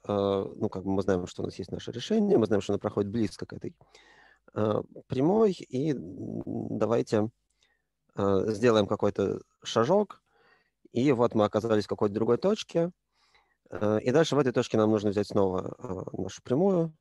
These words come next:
и так далее. Ну, вот теоретически я мог бы выписать те формулы, которые я писал в прошлый раз, м, некоторую последовательность равенств. А, и, м, используя компьютер, мог бы посчитать бы,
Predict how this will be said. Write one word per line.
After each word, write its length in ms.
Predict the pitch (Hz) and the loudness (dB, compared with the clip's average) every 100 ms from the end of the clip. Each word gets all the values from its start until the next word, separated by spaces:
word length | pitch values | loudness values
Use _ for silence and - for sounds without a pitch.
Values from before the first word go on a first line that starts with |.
| _ | _
и 60 | - | -8
так 140 | 113 107 | -4 -2
далее. 300 | - - 139 _ _ _ _ _ _ _ _ _ _ - - - | -4 -8 -16 _ _ _ _ _ _ _ _ _ _ -20 -18 0
Ну, 120 | 139 | 2
вот 100 | 135 | 4
теоретически 360 | 147 202 208 | 2 0 2
я 60 | 143 | 6
мог 140 | 156 | 6
бы 100 | 139 | 4
выписать 480 | 120 131 - 110 104 - | 2 0 0 0 0 -2
те 120 | - | -4
формулы, 320 | 113 117 107 104 | 0 2 2 0
которые 300 | 113 107 98 | -2 -4 -6
я 40 | |
писал 220 | - 104 | -6 -6
в 40 | - | -4
прошлый 280 | 110 - | -6 -4
раз, 240 | 170 240 - | -4 -6 -8
м, 320 | 101 101 110 | -10 -8 -2
некоторую 240 | 101 - | -2 -2
последовательность 680 | 95 104 101 92 - - - | -6 -2 -2 -2 -4 -10 -4
равенств. 400 | 98 90 - - _ _ _ _ _ - - - _ | -2 -2 -6 -14 _ _ _ _ _ -20 -20 -20 _
А, 420 | - 110 104 104 104 - _ | -4 0 2 2 0 -6 _
и, 380 | 123 127 165 180 | -2 0 2 4
м, 220 | 143 - - - 107 110 127 - - 123 - | 2 2 -8 -18 -14 -12 -14 -14 -14 -14 -10
используя 360 | - - 147 | -4 0 0
компьютер, 360 | 139 139 202 127 | 0 -2 -2 0
мог 220 | 120 143 | 2 2
бы 80 | 131 | 0
посчитать 460 | - - - 131 135 | -4 -8 -4 -2 -2
бы, 260 | 104 101 | 0 0